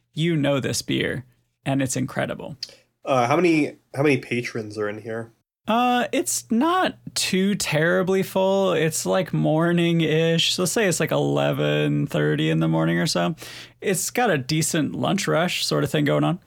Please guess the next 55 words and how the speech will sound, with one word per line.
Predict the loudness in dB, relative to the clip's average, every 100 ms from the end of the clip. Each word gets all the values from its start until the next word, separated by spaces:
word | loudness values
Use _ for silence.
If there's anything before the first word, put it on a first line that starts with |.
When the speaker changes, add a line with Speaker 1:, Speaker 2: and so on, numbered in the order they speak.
| -8
Speaker 2:
So | 2 2
all |
the | 4
day | 2 2
drinkers | 2 -4 -4 -10 -10
are | -12
here. | -10 -10 -10 -4 -2 -2
Speaker 1:
Uh, | -2 -2
yeah. | -2 0 0 -2 -4 -6 -4
I | -2 0
mean, | 2 2
it's | 0
also | 0 0 0
not | 2 0
just, | 0 0
like, | 0
a |
bar. | 0 -2 -2 -6
You | -2 0
know, | 2
you | 2
can | 2
get | 0 0
food. | 0 0 2 0 -2 -6 _ -12
It's | -6
just, | -2
like, | -2
a |
place | 0 -2 0
to |
hang | 0 0 2
out. | 2
It's | 0 -2
a |
social | 0 0 0
pub, | 0 0 -2 -2
you |
know? | -2 -2 0
Speaker 2:
How | 2
would | 2
you | 2
say | 0
their | 0 0
bacon | -4 -4 -8 -12
is | -14 -16
here? | -14 -16 -14 -10 -8 -8 -2
Speaker 1:
<laughs> | -2 -2 -4 -4 -4 -6 -10 -14 -14 -18 -6
I | -2
mean, | 2 2
I'm | 2
sure | 2
you | 2
could | 2
get | 0 0
some. | 0 0